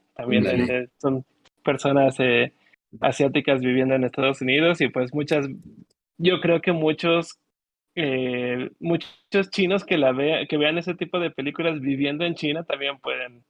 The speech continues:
Speaker 1: pensar lo mismo, así como que, "Ok, pues sí, está, estás diciendo, eh, está, estamos representando a, a los chinos",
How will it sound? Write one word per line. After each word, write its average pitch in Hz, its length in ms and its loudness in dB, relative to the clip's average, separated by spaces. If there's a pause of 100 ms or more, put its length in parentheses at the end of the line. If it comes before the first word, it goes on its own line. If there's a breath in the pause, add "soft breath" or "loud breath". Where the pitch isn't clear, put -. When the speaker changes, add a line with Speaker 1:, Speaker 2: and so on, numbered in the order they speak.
Speaker 1:
pensar 135 260 -2
lo 127 140 -2
mismo, 156 220 2
así 131 200 -2
como 131 260 0
que, 120 220 -10 (360 loud breath)
"Ok, 175 180 2 (160)
pues 139 180 0
sí, 170 240 2
está, 131 200 -2
estás 147 420 -4
diciendo, 156 320 -2
eh, 180 260 2
está, 185 280 0
estamos 185 320 0
representando 156 840 -2
a, 127 420 -2
a 127 40 -6
los 131 180 -8
chinos", 170 320 -4